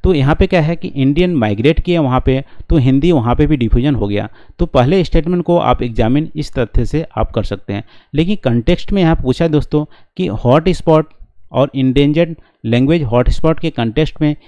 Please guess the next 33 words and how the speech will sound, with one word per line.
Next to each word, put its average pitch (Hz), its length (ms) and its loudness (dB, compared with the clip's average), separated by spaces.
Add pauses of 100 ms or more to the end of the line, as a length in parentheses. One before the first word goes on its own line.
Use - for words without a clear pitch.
(160)
इसको 151 260 0
examine 117 520 0 (100)
करना 107 240 -2
है। 98 180 -10 (360)
तो - 260 0
endangered 143 520 2 (260)
और, 147 280 0 (480)
अ, 113 180 2
language 139 360 2
hotspot 151 480 2
का 143 180 0
हम 135 120 2
लोग 143 120 2
concept 135 340 -2
देखे 135 240 0
थे, 139 100 0
तीन 135 280 -2
criteria 123 540 0
है। 123 80 -6 (280)
पहला 120 180 4
criteria 143 540 2
है 131 200 -2
कि 135 60 -4
उस 139 220 -2
area 123 560 2
में 139 220 2 (400)
जो 123 160 2
genetic 123 480 2
diversity 120 500 4
आप 147 220 2
language 123 380 2
होनी 113 220 2
चाहिए, 135 360 0